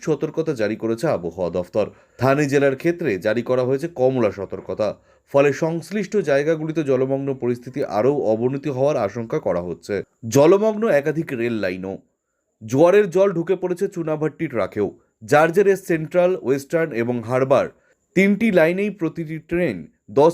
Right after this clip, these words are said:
থেকে কুড়ি মিনিট পর্যন্ত দেরিতে চলছে। জলে নতুন করে প্লাবিত হয়েছে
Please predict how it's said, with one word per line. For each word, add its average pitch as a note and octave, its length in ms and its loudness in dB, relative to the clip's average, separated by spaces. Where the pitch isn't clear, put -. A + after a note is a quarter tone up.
থেকে G3+ 200 0
কুড়ি D#3 240 -4
মিনিট D#3+ 340 -4
পর্যন্ত B2 380 0
দেরিতে G#2 300 0
চলছে। F2+ 340 -4
জলে C3+ 380 4
নতুন D#3+ 340 -4
করে D#3 220 -4
প্লাবিত B2+ 440 -2
হয়েছে C#3 360 -2